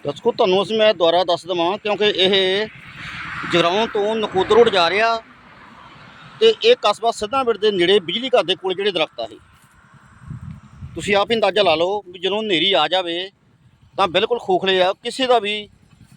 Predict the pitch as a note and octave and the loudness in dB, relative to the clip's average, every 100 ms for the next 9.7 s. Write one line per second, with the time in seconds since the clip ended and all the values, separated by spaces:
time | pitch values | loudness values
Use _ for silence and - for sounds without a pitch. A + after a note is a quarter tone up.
0 | - C3+ D#3+ G3+ A3 G#3 G#3+ G3 F#3+ E3+ | -10 -2 0 0 0 0 -2 -4 -2 -2
1 | B3 - _ D#3+ F3+ D#3+ B2 F#2 _ _ | -4 -14 _ -10 -6 -4 -6 -10 _ _
2 | _ _ _ _ _ - - C#3 - C4 | _ _ _ _ _ -16 -2 -2 2 0
3 | - - - E3+ G3+ A#3 - A3 A3 F3 | 0 -4 -2 0 0 -2 0 0 2 0
4 | F3 G#3 A3+ _ _ _ - _ _ _ | 0 -2 -4 _ _ _ -20 _ _ _
5 | _ - - C3 E3+ F3+ G#3 A#3 A#3 F#3+ | _ -20 -18 -2 0 0 0 2 2 0
6 | F#3 F3 G#3+ G3 E3+ F3 F3+ F#3+ G3 _ | -2 2 4 2 0 -2 0 0 -2 _
7 | - - G3+ B3 A3 G3+ F3+ E3+ G3 G#3 | -12 -6 0 2 4 4 2 2 2 0
8 | - _ - D3+ - A3 G#3+ - G#3+ D#3+ | -6 _ -14 -12 -2 0 0 2 0 0
9 | F3 A#3+ A#3 F3+ D#3 F3 | -6 -6 0 2 2 0